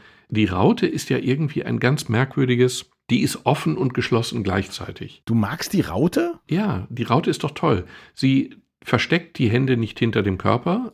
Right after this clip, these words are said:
Speaker 1: oder in einer Hosentasche oder so, sondern sie hat
Speaker 2: Mhm.
Speaker 1: die Hände sichtbar vor dem Körper und hat sie gleichzeitig nicht gefaltet, sondern eben zu einer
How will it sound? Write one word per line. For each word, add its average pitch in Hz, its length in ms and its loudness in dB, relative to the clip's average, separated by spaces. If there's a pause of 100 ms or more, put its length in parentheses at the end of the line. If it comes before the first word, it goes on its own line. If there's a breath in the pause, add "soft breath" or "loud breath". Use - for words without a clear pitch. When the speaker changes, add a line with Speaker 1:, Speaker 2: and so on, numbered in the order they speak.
Speaker 1:
oder 107 260 4
in 107 140 0
einer 95 280 -2
Hosentasche 127 500 0
oder 143 200 -2
so, 165 300 -6
sondern 113 220 2
sie 104 120 4
hat 101 140 2
Speaker 2:
Mhm. 90 60 2
Speaker 1:
die 92 120 -6
Hände 107 460 0
sichtbar 143 400 -2
vor 117 140 -2
dem 95 160 -2
Körper 123 480 -2
und 110 160 0
hat 127 160 2
sie 123 100 2
gleichzeitig 117 580 0
nicht 104 140 -4
gefaltet, 123 480 -2
sondern 120 300 0
eben 120 240 0
zu - 100 -2
einer 110 300 0